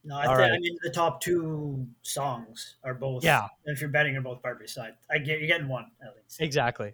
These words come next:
Speaker 2: exactly. All right, speaking of that, Brody, you are now up, so, uh, what is going to be the number four? You actually get back-to-back picks, so, uh,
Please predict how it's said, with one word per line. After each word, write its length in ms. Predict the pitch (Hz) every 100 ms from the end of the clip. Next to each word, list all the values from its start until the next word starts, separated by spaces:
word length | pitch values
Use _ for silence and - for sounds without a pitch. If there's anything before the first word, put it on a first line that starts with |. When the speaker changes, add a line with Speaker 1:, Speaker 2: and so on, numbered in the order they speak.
| -
Speaker 2:
exactly. 500 | 127 131 113 110 104
All 120 | 151
right, 260 | 156 131 113
speaking 280 | - 175 165
of 40 |
that, 140 | 156 139
Brody, 240 | 151 143
you 180 | 143 147
are 60 | 147
now 220 | 131 131
up, 300 | 123 117 -
so, 380 | - 123 120 123
uh, 260 | 120 120
what 260 | 120 135 147
is 80 | 139
going 160 | 147
to 60 | 135
be 80 | 131
the 100 | 123
number 220 | 123 127
four? 220 | - 131
You 100 | 123
actually 180 | 139 147
get 140 | 135
back-to-back 540 | 131 123 - 127 139 -
picks, 280 | 127 - -
so, 260 | 120 117
uh, 240 | 117 117